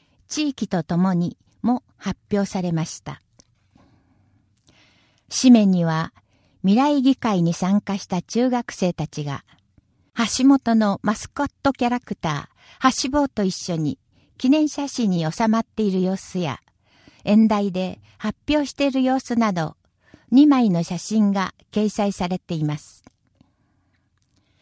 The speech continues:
市の人口、令和元年十一月三十日現在、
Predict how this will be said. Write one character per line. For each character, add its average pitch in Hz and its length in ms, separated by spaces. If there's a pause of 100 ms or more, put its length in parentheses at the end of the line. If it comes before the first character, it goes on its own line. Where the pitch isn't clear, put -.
(480)
市 - 240
の 233 180
人 175 320
口、 160 460 (840)
令 269 240
和 196 160
元 180 300
年 165 240 (540)
十 262 220
一 285 240
月 262 380
三 233 340
十 247 200
日 220 260
現 175 300
在、 135 180